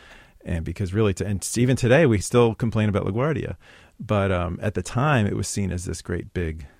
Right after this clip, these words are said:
airport. But what happened really was with the increase in technology and in airplane technology and a number of passengers flying, it just really took off right after World War Two. It was just a booming business for air,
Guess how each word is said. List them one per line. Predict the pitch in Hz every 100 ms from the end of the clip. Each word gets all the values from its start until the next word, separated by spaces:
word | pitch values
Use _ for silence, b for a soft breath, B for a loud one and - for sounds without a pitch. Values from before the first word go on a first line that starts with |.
| b
airport. | - 95 87
But | 90
what | 92 101
happened | 110 110 101
really | 98 135 135
was | 90 92 - B B B B B B
with | 113 123
the | 113
increase | 117 120 127 120
in | 110
technology | 110 113 110 139 131 90 82
and | 85 87
in | 95 90
airplane | 98 - 104
technology | 92 90 92 87 85 87 90
and | 85 82 -
a | -
number | 98 98 92
of | -
passengers | 104 101 117 98 95
flying, | - 107 127 123 95
it | 87
just | - 92 - _ _ _ _ _ -
really | 107 107 101
took | - 95
off | 98 95 -
right | 104 107
after | 104 98 - 101 90 B B B -
World | 107
War | 98 92
Two. | - 117 104
It | 87
was | 87
just | - 82 - - -
a | - 92 92 _
booming | 110 107 92
business | 90 101 92 82
for | - 85
air, | 82 90 92